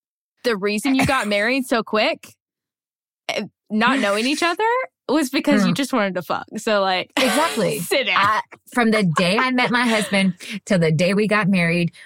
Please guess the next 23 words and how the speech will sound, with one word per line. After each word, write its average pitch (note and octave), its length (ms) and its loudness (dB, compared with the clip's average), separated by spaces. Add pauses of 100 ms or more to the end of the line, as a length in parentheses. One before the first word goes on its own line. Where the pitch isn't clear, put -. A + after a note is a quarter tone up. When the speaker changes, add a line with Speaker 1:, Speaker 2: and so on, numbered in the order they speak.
(120)
Speaker 2:
was D#3+ 420 2 (140)
four F3 160 2
and F#3 80 2
a F#3 60 2
half F#3+ 240 0
months. G3 320 0
And E3+ 680 2
my F#3 160 2
sister F#3+ 240 0
was F#3 160 2
like, - 400 0
"You F3 280 2
only B3 180 2
want A3+ 140 2
to A3 40 2
get G#3 140 2
married A#3 320 2
because G3+ 200 2
you G3+ 60 2
want G#3 140 4
to G#3 40 4
have G#3 120 0
sex." A#3+ 280 -2